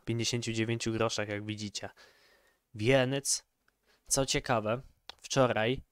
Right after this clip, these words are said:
dosyć mocno to się słabo prezentowało, aczkolwiek dzisiaj się prezentuje lepiej.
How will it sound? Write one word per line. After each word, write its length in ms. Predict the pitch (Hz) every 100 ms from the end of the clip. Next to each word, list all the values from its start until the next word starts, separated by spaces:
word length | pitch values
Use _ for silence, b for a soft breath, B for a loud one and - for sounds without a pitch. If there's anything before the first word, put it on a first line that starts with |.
| _ -
dosyć 340 | 120 - -
mocno 600 | 139 131 - 123 123 - B B B B B B B B B _
to 100 | 127
się 140 | -
słabo 300 | 127 143 127
prezentowało, 800 | 117 123 123 123 120 113 117 143
aczkolwiek 480 | 127 - 131 120 120
dzisiaj 280 | 120 127 127
się 140 | 127
prezentuje 640 | - 123 120 123 123 123 123
lepiej. 400 | 117 - 98